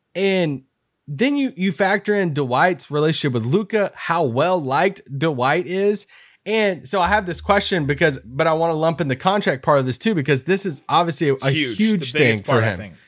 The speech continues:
Speaker 1: It is the biggest part. Twenty-nine years old this season, he's making thirty-four point eight million dollars. So kinda just write that off 'cause he can't get traded or anything this season.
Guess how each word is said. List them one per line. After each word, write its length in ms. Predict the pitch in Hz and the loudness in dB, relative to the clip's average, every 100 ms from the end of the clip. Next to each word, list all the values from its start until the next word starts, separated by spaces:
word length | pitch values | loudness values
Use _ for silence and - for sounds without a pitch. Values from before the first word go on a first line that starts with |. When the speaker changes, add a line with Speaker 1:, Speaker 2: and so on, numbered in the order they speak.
| _ - | _ 0
Speaker 1:
It 160 | 208 | 2
is 180 | 254 262 | 2 -2
the 80 | 208 | 0
biggest 340 | 160 135 120 | 0 0 -2
part. 300 | - 104 78 - _ _ _ | -2 -2 -2 -12 _ _ _
Twenty-nine 560 | - 226 247 262 247 233 | -8 -2 0 0 0 0
years 220 | 226 170 | 0 0
old 340 | 139 107 113 127 _ - | 0 0 -4 -10 _ 0
this 280 | 156 220 | 2 4
season, 400 | - 180 120 98 - | 2 0 0 -4 -4
he's 160 | 151 156 | -2 0
making 240 | 190 170 | 0 0
thirty-four 580 | 135 170 190 208 214 190 | -2 0 0 0 0 -2
point 200 | 170 170 | 0 0
eight 160 | 151 147 | -2 -2
million 260 | 139 135 | 0 0
dollars. 420 | 110 90 67 - - _ _ _ | 0 -2 -4 -14 -20 _ _ _
So 260 | - 165 | 2 2
kinda 320 | 135 - 196 202 | 0 0 0 2
just 180 | 175 | -2
write 220 | 151 160 151 | 0 0 2
that 140 | 135 | 0
off 200 | 123 123 | 0 0
'cause 200 | 135 113 | -2 -2
he 160 | 127 123 | -2 2
can't 180 | 135 | 2
get 140 | 120 117 | 2 -2
traded 240 | 120 110 | 0 0
or 40 | 107 | 0
anything 280 | 107 107 101 | -2 -2 -2
this 160 | 95 | -4
season. 260 | 90 - | -8 -12